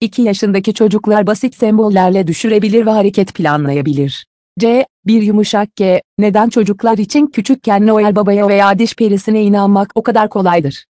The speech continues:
İşlem öncesi dönem, işlem öncesi dönem, iki yedi yaş, dil ve kavramların geliştiği zamandır. Çocuklar şimdi kendi dünyalarında özgürce hareket edebilirler, artık sadece duyularına ve motor becerilerine güvenmek zorunda değildirler,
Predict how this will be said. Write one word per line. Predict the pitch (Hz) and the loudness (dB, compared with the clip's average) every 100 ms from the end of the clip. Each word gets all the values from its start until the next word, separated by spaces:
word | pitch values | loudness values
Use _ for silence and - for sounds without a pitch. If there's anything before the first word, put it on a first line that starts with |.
| _ - | _ -6
İşlem | 220 240 247 | -2 0 2
öncesi | 233 214 196 196 | 2 0 -2 -2
dönem, | 208 208 208 | 0 2 0
işlem | 185 233 247 | 0 0 0
öncesi | 214 208 196 196 | 0 0 -2 -2
dönem, | 190 180 180 196 _ - | -2 0 -2 -4 _ -10
iki | 202 262 | -2 2
yedi | 233 220 | 2 4
yaş, | 208 214 - - _ - | 2 0 -6 -14 _ -2
dil | 226 | -2
ve | 208 | -2
kavramların | 220 202 202 196 190 214 202 | 0 0 2 2 2 2 2
geliştiği | 196 180 - 226 240 | 2 0 -2 0 2
zamandır. | 233 220 196 151 - _ _ _ | 2 2 2 0 -6 _ _ _
Çocuklar | - 214 220 240 247 | -2 0 0 0 0
şimdi | - 220 196 | 2 0 0
kendi | 247 214 214 220 | 0 0 0 2
dünyalarında | 214 202 190 190 190 196 | 2 2 2 2 0 2
özgürce | 208 196 220 220 208 | 2 2 2 2 2
hareket | 202 190 247 240 | 2 0 0 0
edebilirler, | 196 180 190 185 185 196 202 - _ | 0 0 0 0 2 0 -2 -10 _
artık | - 247 254 - | -2 0 -2 -4
sadece | 254 294 285 262 | -2 0 0 0
duyularına | 214 196 190 202 226 | 2 2 2 0 2
ve | 233 | 2
motor | 226 233 220 208 | 0 2 0 2
becerilerine | 208 196 196 190 196 196 | 0 2 0 0 2 0
güvenmek | 190 190 185 196 202 | 2 2 2 2 0
zorunda | 220 220 214 196 | 0 2 2 0
değildirler, | 185 196 233 185 196 190 202 - | 0 0 0 -2 0 2 0 -2